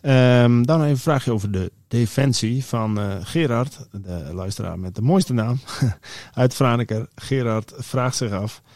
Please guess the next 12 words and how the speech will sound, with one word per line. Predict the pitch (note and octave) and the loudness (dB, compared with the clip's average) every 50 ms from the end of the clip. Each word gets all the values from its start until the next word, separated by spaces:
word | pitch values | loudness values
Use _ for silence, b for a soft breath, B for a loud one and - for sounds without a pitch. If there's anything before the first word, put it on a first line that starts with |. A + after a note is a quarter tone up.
| b b b b b b b - | b b b b b b b -6
eh, | A#2 A2+ A2 G#2 G2+ G2+ G2 F#2+ F#2+ G2 - | 0 0 2 2 2 2 2 0 0 -2 -2
of | - C#3 C#3 B2+ | 0 0 2 2
het | C3 B2 - | 0 -2 -2
achterin | - - D#3 A#2+ A#2 D#3 F3+ G3+ F#3+ | -2 -2 -2 0 0 0 2 2 2
misschien | E3 D#3 C#3+ - - D#3+ D3+ D3 C#3+ _ _ _ | 2 2 0 0 0 0 0 0 -2 _ _ _
toch | - G3 F#3+ E3 | -6 -2 0 2
niet | E3+ E3 D#3 - - _ | 2 2 0 -2 -8 _
te | - D3 | -6 -4
kwetsbaar | - - C#3+ B2 A2+ A#2 A2+ G#2 G2+ G2 | 0 2 0 0 0 0 -2 -2 -2 -2
is | F#2+ G#2 G2+ | -2 -4 -4
centraal. | - A#2 A2 G2 - G#2+ G2+ G#2+ B2 D3+ D3+ | -4 -4 -4 -4 -4 -4 -2 -2 -4 -4 -4
Met | - A#2+ A2+ A2+ - - | -2 -2 -2 -2 -4 -6